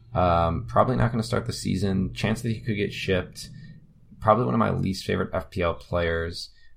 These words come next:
Uh, finished with a hundred seventy-three points last year. Um, completes a lot of dribbles, so he gets a decent amount of bonus points. Finished on twenty-four last year. Um, I'm not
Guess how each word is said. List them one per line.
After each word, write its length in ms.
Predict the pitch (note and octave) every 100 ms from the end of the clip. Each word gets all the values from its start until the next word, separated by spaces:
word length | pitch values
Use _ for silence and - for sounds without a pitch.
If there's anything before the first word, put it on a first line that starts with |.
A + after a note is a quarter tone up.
| -
Uh, 260 | D#2+ E2+ E2+
finished 360 | - A2 - G#2
with 180 | F#2+ -
a 40 |
hundred 300 | F2+ G#2+ A2 G#2
seventy-three 460 | G2+ G2+ F#2+ F#2+
points 420 | - F#2+ F#2 -
last 320 | E2+ F2 - -
year. 380 | F2+ F2 F2 - - - - -
Um, 420 | F#2 F2+ F2+ F2 -
completes 400 | A2 - C#3 C#3
a 20 |
lot 160 | C#3 C3+
of 80 | G2+
dribbles, 380 | F2+ F#2 G2 -
so 80 |
he 140 | F2 E2
gets 140 | -
a 40 | D#2+
decent 240 | E2 -
amount 200 | E2+ E2+
of 100 | D#2+
bonus 340 | D2+ E2 G#2
points. 380 | - B2 A#2+ A#2+
Finished 260 | F#2+ F2 -
on 80 | E2+
twenty-four 600 | - D#2 - E2 D2 E2
last 380 | F2+ G2 - -
year. 300 | G#2+ A2 - - - - - -
Um, 680 | F2+ F#2 F2+ F2+ F2+ F2+ - _ _ _ -
I'm 480 | G2+ C3 C3+ C3+ -
not 400 | G2+ F#2+ F#2+